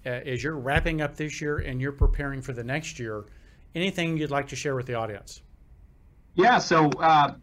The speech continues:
Speaker 2: I've, I've challenged our agents here, uh, since October first. We did a ninety days to level up,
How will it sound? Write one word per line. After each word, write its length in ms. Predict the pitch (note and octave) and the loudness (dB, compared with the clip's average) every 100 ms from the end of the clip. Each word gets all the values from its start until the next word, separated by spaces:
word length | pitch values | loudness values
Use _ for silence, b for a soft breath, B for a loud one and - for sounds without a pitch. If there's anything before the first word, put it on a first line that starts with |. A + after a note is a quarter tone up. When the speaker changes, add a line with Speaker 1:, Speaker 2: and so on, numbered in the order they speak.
| _ - | _ 2
Speaker 2:
I've, 280 | E3 D#3 - | 4 4 0
I've 140 | D3+ C#3+ | -2 0
challenged 400 | - G3 F#3 D#3+ | 4 6 4 2
our 120 | D#3 | 2
agents 400 | D#3 D#3+ D#3+ D3 | 2 2 2 0
here, 580 | - D#3+ D#3+ D#3 D#3 - | 2 2 4 2 0 -2
uh, 240 | D3 C3 C3 | -2 0 0
since 240 | D#3 C#3 | -4 0
October 460 | D3+ D#3+ D#3+ C#3+ - | 0 2 0 0 0
first. 260 | D3 C#3+ - | 2 2 0
We 240 | C3 C3 - - _ - | -2 -2 -4 -20 _ 2
did 160 | E3+ | 4
a 220 | D#3+ D3 | 6 2
ninety 320 | B2+ C#3+ D#3+ D#3 | 2 4 6 4
days 240 | C#3 C#3 - | 2 -2 -2
to 60 | |
level 360 | C3 C3+ C3 B2 | 2 2 2 2
up, 260 | B2 - | 2 0